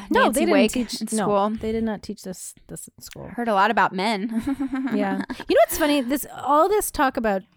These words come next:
Speaker 1: France <laughs> made me
Speaker 2: You wanna go?
Speaker 1: remember
Speaker 2: I'll totally
Speaker 1: Oh,
Speaker 2: go. <laughs>
Speaker 1: God, please, let's go.
Speaker 2: I know.
Speaker 1: Um, there's, so my mom, the town that my mom lives in, um, it's, like, a really small town in the country, and, um, the people are so lovely, and f-,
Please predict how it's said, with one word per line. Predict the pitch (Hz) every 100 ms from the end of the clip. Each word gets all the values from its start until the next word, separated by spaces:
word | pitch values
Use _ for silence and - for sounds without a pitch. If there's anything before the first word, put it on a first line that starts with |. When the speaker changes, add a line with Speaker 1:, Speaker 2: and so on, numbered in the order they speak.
| -
Speaker 1:
France | - 262 214 190 - 294 - 330 - 294
<laughs> | - - - 254
made | 262 277
me | 285 294 285 254
Speaker 2:
You | 277
wanna | 294 269
go? | 262
Speaker 1:
remember | 269 349 233
Speaker 2:
I'll | 247 269
totally | 240 247 302
Speaker 1:
Oh, |
Speaker 2:
go. | - - -
<laughs> |
Speaker 1:
God, | 330 294 269 302
please, | 294 233
let's | 233 -
go. | 196 -
Speaker 2:
I | 175 247
know. | 233 190
Speaker 1:
Um, | 240 233 233 226 _ _ -
there's, | 302 294 - -
so | - 269
my | 254
mom, | 254 262 254 220
the | 233
town | - 247 277
that | 240
my | 208
mom | 208 202 214 220
lives | 202 185
in, | 185 180 175 180 -
um, | 180 180
it's, | 185
like, | 202
a | 190
really | 180 190 190
small | 190 - 165 160
town | - 170 160 151 147 - -
in | 185
the | 160
country, | - 214 - 170 156
and, | 170 170 165 - _ _ -
um, | 190 180 170 170
the | -
people | - 302 277
are | 233
so | - 247 208 196 196 185
lovely, | 208 190 180 185 170
and | 175 180 170 165 - -
f-, | 185 -